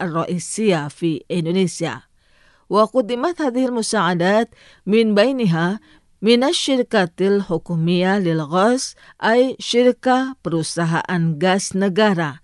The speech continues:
وشركة مينا إندونيسيا، أي شركة pelabuhan Indonesia، أي Pelindo. ستساعد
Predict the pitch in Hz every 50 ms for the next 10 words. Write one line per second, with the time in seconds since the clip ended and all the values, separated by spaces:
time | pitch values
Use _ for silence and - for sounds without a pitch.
0 | _ _ _ _ _ _ _ - 170 175 160 160 151 - - 190 196 196 - 220
1 | 220 226 233 233 190 185 190 214 247 254 269 285 302 - - - 226 214 208 202
2 | 190 180 165 - - - 175 117 143 - _ - - _ _ - - 196 214 226
3 | 247 247 - - - - - - 254 262 247 - _ - 175 165 147 151 - _
4 | _ - 185 180 165 160 156 175 160 175 185 180 196 175 165 151 143 - - 185
5 | 180 165 170 180 202 170 151 - - 175 156 139 - - _ _ _ _ _ _
6 | _ _ _ _ _ - - 180 160 156 151 - - 165 160 160 160 160 170 180
7 | 185 185 185 165 147 135 135 - _ _ _ _ _ _ _ _ _ - - 180
8 | 165 160 151 156 - 160 160 - - 202 196 202 185 202 220 233 240 220 -